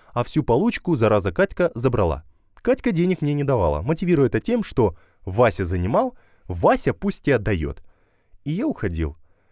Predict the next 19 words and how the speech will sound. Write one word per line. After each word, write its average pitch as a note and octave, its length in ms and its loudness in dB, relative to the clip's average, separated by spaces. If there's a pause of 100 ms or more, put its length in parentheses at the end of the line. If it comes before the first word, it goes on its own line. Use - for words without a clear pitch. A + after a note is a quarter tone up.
в G#2 140 -2
очередной F#3 540 0
раз F3 220 0
кляня D3+ 500 0
себя D#3+ 300 2
за C#3 120 2
мягкотелость, D#3+ 840 0 (300)
с - 120 -12
твёрдым A#2+ 540 0
желанием A2 480 -2
больше D3 340 0
Васе G2+ 280 2
денег F#2 360 -2
не C3 140 2
давать. B2 400 0 (640)
Но A#2+ 220 -2
Вася E3 400 0
приходил B2+ 640 0
снова, A2 880 0